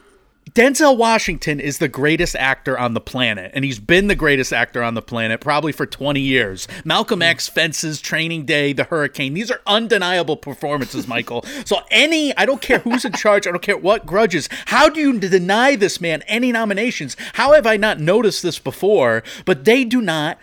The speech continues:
Speaker 1: they do not accept Denzel Washington here. And then you got a British movie like Tyrion Lannister. He does an offensive accent, really bad British accent as Tyrion Lannister, uh, Mister Dinklage, for,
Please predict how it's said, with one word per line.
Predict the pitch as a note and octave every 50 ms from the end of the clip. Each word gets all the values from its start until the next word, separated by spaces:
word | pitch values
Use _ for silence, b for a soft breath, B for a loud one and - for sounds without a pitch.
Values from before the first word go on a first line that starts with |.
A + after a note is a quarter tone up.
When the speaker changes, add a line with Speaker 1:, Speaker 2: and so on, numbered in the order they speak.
| b b b b -
Speaker 1:
they | G3 B3
do | G#3+ C4 B3
not | A3 F#3+ F#3
accept | F3 - - - F3 D#3 - -
Denzel | D#3+ D#3+ D#3 - F3+ F3+
Washington | F#3+ G#3+ B3+ D4 - - - C#3+ - B2+
here. | A#2 A#2+ B2
And | C#3 F3+
then | A#3 A#3+
you | B3+
got | B3+ A#3+ A3
a |
British | F3 G#3+ A#3 A3+ G#3+ - -
movie | G#3+ B3+ C#4+ A#3+ A#3+ A3+
like | G#3 F#3 F3+ F3+ -
Tyrion | - A3 G#3+ G#3 G3+ G3 F#3+
Lannister. | G#3+ B3 C4+ C#4 B3+ - - G3+ F#3 F#3 F3+ B B B B B
He | - B3 B3+ A#3+
does | C#4+ B3+ A#3 A3
an | A3
offensive | G#3 - B3 A#3 G#3+ - - G3 F#3+
accent, | G3 G#3 G#3 G#3 - - - - D#3+ -
really | D#3 G3 G3 D#3+
bad | A#2+ - C#3+ D#3 E3+ E3 -
British | E3 D#3+ C#3+ - F3+
accent | D#3 D#3+ E3 - - D#3 C#3 -
as | C#3+ E3 G3 -
Tyrion | - - E3+ D3+ C#3 C3+ B2+
Lannister, | B2+ B2+ B2+ B2 A#2+ - - - C3 C#3+ D3 B B B B -
uh, | C#3 C3 C3+ C#3 C3 -
Mister | D3+ D3 C#3 C3 - C#3 A#2+
Dinklage, | C3 B2 A#2 A2+ D3 C#3+ D3+ D#3 - B B B
for, | - - F3+ F3